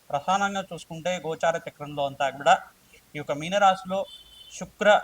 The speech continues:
శని, రాహు ఈ యొక్క బుధుడు అంతా కూడా సంచారం చేయడం మరియు రాహు అంతా కూడా మే నెల పద్దెనిమిదవ తారీఖు తర్వాత కుంభరాశిలో సంచారం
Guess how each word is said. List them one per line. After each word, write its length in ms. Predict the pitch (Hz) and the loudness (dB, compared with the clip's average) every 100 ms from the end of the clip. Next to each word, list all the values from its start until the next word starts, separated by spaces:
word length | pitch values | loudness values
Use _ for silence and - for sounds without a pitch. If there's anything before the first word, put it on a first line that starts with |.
| - - | 0 -10
శని, 380 | 170 175 185 - - | -6 -6 -8 -10 -2
రాహు 440 | 135 147 147 165 - _ _ _ _ _ - | 4 4 4 -4 -10 _ _ _ _ _ -10
ఈ 40 | |
యొక్క 300 | 143 135 143 - - _ _ | -8 0 0 0 -10 _ _
బుధుడు 340 | 131 151 214 214 | -12 -10 -4 -2
అంతా 260 | 196 175 | 2 2
కూడా 160 | 165 160 | 2 0
సంచారం 460 | 147 135 156 147 151 156 | -6 -4 0 0 -2 -6
చేయడం 280 | 147 151 151 _ _ _ | -8 -8 -10 _ _ _
మరియు 360 | 143 170 185 143 - _ _ _ | -4 -2 -4 -8 -12 _ _ _
రాహు 340 | - 147 185 214 | 2 6 6 4
అంతా 320 | 196 170 170 | 0 4 2
కూడా 220 | 170 170 | 2 -2
మే 140 | 151 151 | -2 -4
నెల 160 | 170 | -6
పద్దెనిమిదవ 380 | 170 147 156 165 | -6 -8 -8 -6
తారీఖు 300 | - 151 - | -4 -4 -2
తర్వాత 300 | 151 147 143 | -4 -2 -4
కుంభరాశిలో 560 | - 147 160 170 170 151 | -8 -4 0 0 0 -8
సంచారం 480 | 131 131 151 151 | -10 -2 0 0